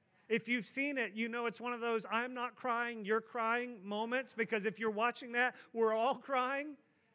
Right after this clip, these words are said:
It's the most beautiful thing I've ever seen, that people,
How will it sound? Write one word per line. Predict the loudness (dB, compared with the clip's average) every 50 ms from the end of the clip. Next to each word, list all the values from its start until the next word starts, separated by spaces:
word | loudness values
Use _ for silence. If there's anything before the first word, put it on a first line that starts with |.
| _ _
It's | -2 -2 0 0
the | -2 -2
most | -2 -2 -2 -2 -6 -4
beautiful | -2 0 0 0 0 -2 -4 -2 -2 -2 -2
thing | -2 -2 -2 -2 -2 -2 -2
I've | -4 -4 -4 -2
ever | -2 -2 -2 -2 -4
seen, | -6 -6 -8 -6 -6 -8 -8 -8 -8
that | -10 -10 -12 -12
people, | -10 -8 -8 -8 -6 -2 0 0 0 0 -2